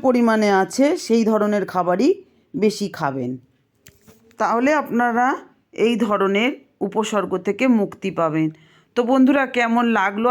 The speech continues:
আজকের ভিডিওটা আমাকে কিন্তু কমেন্ট করে জানাবেন। আর এই ছোট ছোট প্রশ্ন উত্তর আপনাদের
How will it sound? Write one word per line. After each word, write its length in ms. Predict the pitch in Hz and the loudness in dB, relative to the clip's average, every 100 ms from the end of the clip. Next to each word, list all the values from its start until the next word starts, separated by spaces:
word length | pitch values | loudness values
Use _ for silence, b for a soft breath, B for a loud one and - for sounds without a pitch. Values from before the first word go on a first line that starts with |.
| 226 | 0
আজকের 280 | 220 220 202 | -2 -4 -2
ভিডিওটা 400 | 208 190 214 208 196 | -2 -2 -2 0 -2
আমাকে 200 | 190 208 196 | -2 -4 -4
কিন্তু 200 | 214 196 202 | -4 -4 -2
কমেন্ট 280 | 190 190 196 202 | -2 -2 -4 -2
করে 160 | 190 190 | 0 0
জানাবেন। 440 | 180 175 175 202 240 b b b b b - 170 | 0 0 -2 -2 -4 b b b b b -4 -2
আর 100 | 175 - _ _ _ - | -2 -8 _ _ _ -2
এই 160 | 208 208 190 | -2 0 -4
ছোট 140 | 214 208 | -4 -2
ছোট 140 | 226 220 208 | -2 -2 -2
প্রশ্ন 260 | 196 202 214 208 | -4 -2 -4 -4
উত্তর 180 | 202 202 180 | -2 -2 -2
আপনাদের 320 | 180 190 | -2 -4